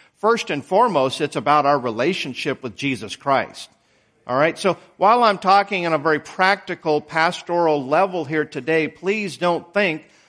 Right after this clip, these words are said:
that I'm saying that the relationships we're focusing on here today, that any of them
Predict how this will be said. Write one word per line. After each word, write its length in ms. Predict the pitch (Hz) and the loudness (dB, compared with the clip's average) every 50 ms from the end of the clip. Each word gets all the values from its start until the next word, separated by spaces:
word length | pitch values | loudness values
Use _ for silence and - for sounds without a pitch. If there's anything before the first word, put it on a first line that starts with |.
| _ _ _ | _ _ _
that 160 | - 156 156 | 0 2 2
I'm 200 | 170 196 202 202 | 4 4 2 2
saying 420 | - - - 202 190 185 180 180 160 | -2 -2 0 2 2 2 2 2 0
that 160 | 160 156 - | -2 -2 -2
the 80 | 165 143 | -4 -2
relationships 1000 | 143 147 147 147 160 185 208 196 - 208 185 - - - 185 170 165 - - | -2 0 0 2 0 0 0 -2 -6 -10 -10 -10 -6 -2 -2 -4 -4 -6 -8
we're 140 | - 160 147 | -6 -6 -6
focusing 720 | 156 _ 170 165 170 165 175 165 160 - 175 160 160 160 | -2 _ -2 -2 0 -2 -8 -10 -8 -6 -6 -6 -4 -2
on 200 | 156 156 156 151 | 0 0 0 0
here 220 | 139 139 160 156 151 | -2 -2 -2 -4 -4
today, 680 | 156 - 139 123 117 156 175 175 156 135 123 123 139 - _ _ _ _ _ | -4 -6 -8 -4 0 0 2 2 2 0 -2 -4 -6 -10 _ _ _ _ _
that 220 | 151 151 151 - _ _ | -2 -2 -2 -4 _ _
any 320 | 185 220 254 277 285 233 | 0 0 2 2 2 2
of 180 | 175 151 131 113 | 0 0 0 0
them 480 | 156 147 139 131 120 107 98 98 110 | 0 0 0 0 -2 -4 -10 -14 -18